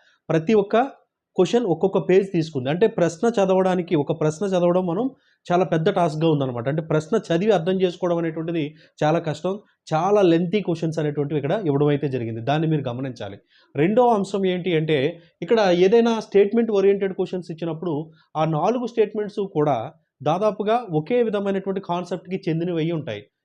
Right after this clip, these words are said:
ఎప్పుడు కూడా. కానీ ఇక్కడ, ఆ, వేరు వేరు అంశాలకు సంబంధించినటువంటి స్టేట్మెంట్స్ కూడా ఇవ్వడం జరిగింది. కాబట్టి ఈ యొక్క మార్పును కూడా మీరు గమనించాలి. ఇక మూడవ ముఖ్యమైనటువంటి అంశం ఏమిటి అంటే అప్‌డేట్స్, కరెంట్ అప్‌డేటెడ్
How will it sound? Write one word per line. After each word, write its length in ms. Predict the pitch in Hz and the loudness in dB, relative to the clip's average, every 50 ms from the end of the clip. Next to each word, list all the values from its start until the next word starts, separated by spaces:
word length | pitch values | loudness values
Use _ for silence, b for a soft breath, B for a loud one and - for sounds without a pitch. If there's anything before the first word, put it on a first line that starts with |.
| _ - | _ -6
ఎప్పుడు 240 | 156 151 156 185 165 | -6 -2 0 0 0
కూడా. 220 | 135 123 110 107 | 0 -2 -4 -6
కానీ 300 | 117 - 185 214 247 247 | -6 -4 -4 -2 -2 0
ఇక్కడ, 440 | 214 196 196 214 196 170 147 170 185 - b b b b b _ - | 0 -2 -2 -2 -2 -2 -4 -4 -6 -10 b b b b b _ -4
ఆ, 280 | 147 151 151 151 147 139 | -2 -2 0 -2 0 2
వేరు 260 | 156 185 226 254 269 | 4 6 6 6 4
వేరు 200 | 254 254 240 226 | 2 2 2 0
అంశాలకు 380 | 202 196 196 208 208 202 196 190 | 0 -2 -6 -6 -6 -6 -8 -8
సంబంధించినటువంటి 1120 | 190 190 185 180 180 185 185 175 170 185 175 170 170 170 170 170 165 170 170 165 165 165 | -10 -12 -10 -10 -8 -8 -8 -10 -8 -8 -8 -8 -8 -8 -8 -8 -6 -6 -4 -4 -4 -4
స్టేట్మెంట్స్ 540 | 165 - 170 160 160 160 170 165 156 160 - | -6 -8 -8 -8 -6 -6 -6 -8 -8 -8 -10
కూడా 240 | - 139 135 143 | -8 -8 -6 -6
ఇవ్వడం 340 | 180 185 147 127 131 151 156 | -6 -8 -8 -10 -10 -12 -12
జరిగింది. 360 | 156 131 110 104 104 101 92 - _ _ b b b b b | -12 -12 -12 -14 -16 -18 -20 -20 _ _ b b b b b
కాబట్టి 300 | 175 190 208 202 196 190 | -4 -4 -4 -2 0 0
ఈ 180 | 160 147 151 170 | 0 0 -2 -2
యొక్క 220 | 196 190 196 190 | -2 -4 -4 -6
మార్పును 440 | 170 160 156 170 185 170 180 180 170 | -8 -6 -6 -6 -8 -8 -10 -10 -8
కూడా 160 | 165 165 170 | -8 -6 -6
మీరు 200 | 170 160 156 151 139 | -6 -6 -6 -6 -6
గమనించాలి. 500 | 131 131 135 135 123 110 117 104 101 110 _ _ _ _ _ _ - | -8 -8 -8 -10 -10 -12 -12 -14 -14 -16 _ _ _ _ _ _ -4
ఇక 140 | 160 165 175 | -2 -2 -2
మూడవ 480 | 160 151 160 190 226 247 254 254 240 | -2 -2 -2 -2 2 4 4 4 4
ముఖ్యమైనటువంటి 800 | 220 202 185 - - - 233 226 226 226 214 196 202 202 196 185 | 2 -2 -4 -6 -6 -4 -4 -2 -2 -4 -4 -4 -4 -4 -4 -4
అంశం 340 | 170 170 165 156 190 185 175 | -6 -6 -6 -8 -8 -6 -6
ఏమిటి 280 | 165 160 160 156 160 156 | -4 -6 -6 -6 -4 -6
అంటే 440 | 143 139 170 175 160 139 165 - b b b b b b b | -6 -6 -6 -6 -6 -6 -8 -10 b b b b b b b
అప్‌డేట్స్, 520 | 131 143 156 160 226 220 185 156 - - - _ _ - | -10 -8 -4 0 2 2 2 0 -2 -10 -20 _ _ -4
కరెంట్ 320 | 170 175 202 214 214 170 185 | -2 -2 -2 -2 -4 -6 -8
అప్‌డేటెడ్ 580 | 160 - 147 135 143 165 160 143 147 156 175 | -8 -8 -8 -8 -4 -4 -2 -2 -2 -4 -4